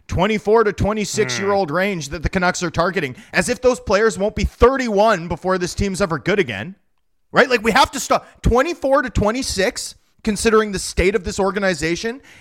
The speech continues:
Speaker 1: isn't young enough. Isn't young enough.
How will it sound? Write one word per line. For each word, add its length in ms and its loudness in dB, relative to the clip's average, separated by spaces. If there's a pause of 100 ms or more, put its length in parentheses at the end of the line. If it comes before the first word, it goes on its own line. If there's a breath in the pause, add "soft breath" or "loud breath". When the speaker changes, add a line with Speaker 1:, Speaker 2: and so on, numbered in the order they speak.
(140 loud breath)
Speaker 1:
isn't 500 0
young 280 4
enough. 500 -6 (1200)
Isn't 280 2
young 220 4
enough. 400 -8